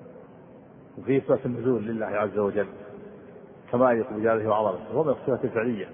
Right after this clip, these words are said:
في أنه تعالى ينزل كل ليلة إلى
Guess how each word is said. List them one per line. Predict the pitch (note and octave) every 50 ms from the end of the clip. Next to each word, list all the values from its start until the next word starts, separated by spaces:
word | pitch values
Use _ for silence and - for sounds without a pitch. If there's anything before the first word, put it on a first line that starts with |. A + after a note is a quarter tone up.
| - - - - - - - - - - - - - - - - - - - - - - - - - - - - - - - - -
في | C3 B2
أنه | B2 A#2+ A2 G#2+
تعالى | - B2+ B2+ B2 C3
ينزل | C3 A#2 B2+ A#2 A2 - -
كل | C#3
ليلة | C3 B2+ B2+ A#2 G#2
إلى | A2 A2+ G#2+